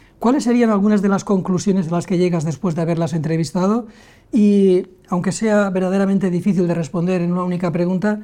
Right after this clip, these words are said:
¿cómo definirías el ejercicio del liderazgo sostenible después de haber hablado con ellas y después de haber reflexionado en,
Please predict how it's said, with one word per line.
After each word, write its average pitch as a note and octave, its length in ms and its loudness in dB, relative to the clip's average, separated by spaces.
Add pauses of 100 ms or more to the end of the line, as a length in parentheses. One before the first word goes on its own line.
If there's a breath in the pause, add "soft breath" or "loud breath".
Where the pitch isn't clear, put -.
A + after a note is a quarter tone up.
(380 loud breath)
¿cómo A3 240 4
definirías G#3+ 800 0
el G3 180 0
ejercicio G3 640 -2
del G3+ 140 2
liderazgo F3 460 0
sostenible G3 760 0 (380 loud breath)
después F3+ 380 -2
de G3 80 0
haber G3 180 0
hablado F3+ 320 0
con F#3 140 -2
ellas G3 400 -2 (280 loud breath)
y F#3 120 0
después F3 280 -2
de G3 60 2
haber F#3+ 180 0
reflexionado F#3+ 800 -2
en, F3 220 -4